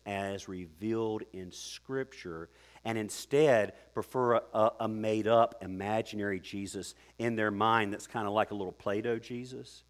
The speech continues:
And I can move him around to be what I want him to be and say what I want him to say. You know people are dealing with that little imaginary Jesus when they say things like this. "Well, my Jesus."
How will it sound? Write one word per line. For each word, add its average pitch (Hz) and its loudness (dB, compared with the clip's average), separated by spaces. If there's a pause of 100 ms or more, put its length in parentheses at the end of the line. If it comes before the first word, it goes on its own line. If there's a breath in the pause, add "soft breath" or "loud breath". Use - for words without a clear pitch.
(460)
And 104 -8
I 120 -2
can 90 -8
move 113 2
him 117 2
around 113 2
to 101 -10
be 107 -4
what 110 0
I 110 0
want 110 -4
him 117 -6
to 110 -6
be 113 -2
and 87 -8
say 113 -2
what 110 0
I 110 0
want 110 -4
him 107 -8
to 110 -12
say. 123 -2 (220 soft breath)
You 135 2
know 170 10
people 156 4
are 110 6
dealing 120 2
with 110 -2
that 113 2
little 120 4
imaginary 120 4
Jesus 104 -4 (240 soft breath)
when 117 2
they 117 6
say 113 4
things 107 -2
like 104 0
this. 85 -2 (300 soft breath)
"Well, 131 12
my 110 12
Jesus." 92 0